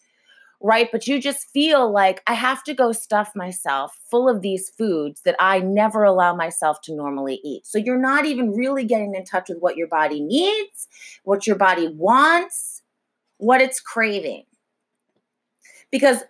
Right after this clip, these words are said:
what it is craving is being, is being, like,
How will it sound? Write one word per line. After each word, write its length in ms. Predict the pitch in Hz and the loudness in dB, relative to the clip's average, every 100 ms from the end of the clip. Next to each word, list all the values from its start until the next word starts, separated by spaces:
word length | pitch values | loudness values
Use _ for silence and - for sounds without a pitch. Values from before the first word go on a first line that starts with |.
| _ | _
what 480 | 190 240 285 349 - - | -2 4 4 2 -4 0
it 260 | 269 269 - | 0 0 0
is 240 | 220 208 | 0 0
craving 1040 | - - - 240 294 302 180 127 120 262 - _ _ _ _ _ _ _ _ _ _ _ _ _ _ | -8 -16 -2 -2 0 -4 -4 -6 -8 -14 -18 _ _ _ _ _ _ _ _ _ _ _ _ _ _
is 240 | 233 233 175 | 2 2 0
being, 680 | - 247 285 302 285 269 269 _ _ _ _ _ _ _ _ _ _ _ _ _ _ _ _ _ _ 123 - - _ _ _ _ _ _ _ - | 0 2 4 4 2 0 -4 _ _ _ _ _ _ _ _ _ _ _ _ _ _ _ _ _ _ _ -20 -20 _ _ _ _ _ _ _ 0
is 240 | 262 202 | 2 0
being, 800 | 190 269 294 302 285 262 233 226 _ _ _ _ _ _ _ _ _ _ _ | 0 0 2 2 2 2 0 -4 _ _ _ _ _ _ _ _ _ _ _
like, 440 | - 220 208 - | 0 2 2 -2